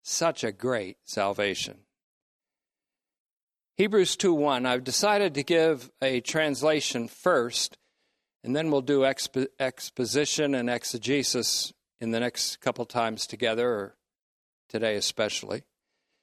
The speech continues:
Hebrews two one to four reads like this, "On account of this, we ought to be much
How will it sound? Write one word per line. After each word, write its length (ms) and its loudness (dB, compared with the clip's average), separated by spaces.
Hebrews 360 4
two 160 0
one 220 2
to 60 -2
four 260 0
reads 260 0
like 200 0
this, 300 2
"On 140 2
account 400 2
of 140 0
this, 480 2
we 180 2
ought 240 2
to 140 -4
be 180 2
much 540 0